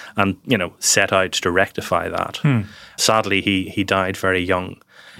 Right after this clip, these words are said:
Speaker 1: Even more sadly, his brother, Harry Breen, was a s-, the most senior R U C man to be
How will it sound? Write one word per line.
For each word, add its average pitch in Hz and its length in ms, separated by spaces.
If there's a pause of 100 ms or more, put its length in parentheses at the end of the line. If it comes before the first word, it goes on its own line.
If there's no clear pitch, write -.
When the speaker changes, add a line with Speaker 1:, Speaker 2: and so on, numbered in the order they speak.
(140)
Speaker 1:
Even 107 260
more 101 180
sadly, 90 520
his 90 220
brother, 95 420
Harry 101 340
Breen, 87 560
was 90 240
a 87 360 (220)
s-, - 180
the 95 140
most 92 180
senior 101 420
R 92 140
U 90 100
C 95 220
man 87 400
to - 120
be 90 460